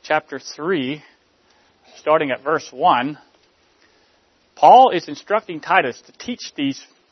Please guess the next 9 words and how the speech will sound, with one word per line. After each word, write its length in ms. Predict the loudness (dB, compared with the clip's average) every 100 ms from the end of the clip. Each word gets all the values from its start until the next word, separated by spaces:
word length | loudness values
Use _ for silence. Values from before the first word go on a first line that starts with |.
| _
former 400 | 4 4 4 0 -2
wretched 440 | -2 -2 -4 -14
Cretans. 680 | -8 -8 -8 -14 -18 -20 -20 _ _ _ _ _ _ _ _ _ _ _ _ _
He 80 | -14
says, 320 | -6 -6 -6
"Put 300 | _ -4 -4
them 180 | -8 -8
in 140 | -8
mind 420 | -4 -2 -2 -6